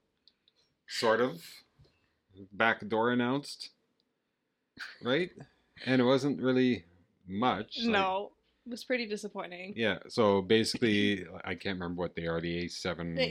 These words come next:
Speaker 2: A seven R three A and the A seven R four A.
Speaker 1: Yeah.
Speaker 2: So it's A seven R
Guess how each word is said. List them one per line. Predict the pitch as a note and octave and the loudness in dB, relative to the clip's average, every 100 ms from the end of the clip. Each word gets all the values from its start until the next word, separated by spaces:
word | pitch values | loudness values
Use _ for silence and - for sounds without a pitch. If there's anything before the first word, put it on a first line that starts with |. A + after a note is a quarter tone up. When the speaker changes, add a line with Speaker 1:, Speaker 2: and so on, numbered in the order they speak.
| B3 | -2
Speaker 2:
A | C4 | -4
seven | - B3+ B3+ A#3+ | -2 -2 -2 -2
R | A3 A3+ A#3 | 0 0 0
three | - - A#3 A3 G#3+ - | -4 -6 -2 0 0 2
A | G#3 G#3 A3+ C4 | 4 6 6 6
and | A3+ G#3 | 4 2
the | |
A | F#3+ G#3+ | 0 0
seven | G#3+ G#3+ G3 F#3+ | 0 -2 -2 -2
R | F#3+ G3 G3 _ | -2 -2 -4 _
four | G#3 G3 F#3 F3+ | 0 2 2 0
A. | F3+ E3 D#3+ G#3 _ _ _ _ _ | 0 0 -2 -6 _ _ _ _ _
Speaker 1:
Yeah. | G2 E2+ - _ _ _ _ _ | -6 -6 -8 _ _ _ _ _
Speaker 2:
So | _ - F3 E3 G3+ | _ -4 -4 -4 -8
it's | G#3+ - A#3+ - - | -12 -12 -18 -14 -2
A | G#3+ | 0
seven | G#3 A3+ A#3 | 0 2 2
R | A3 A#3 | 2 0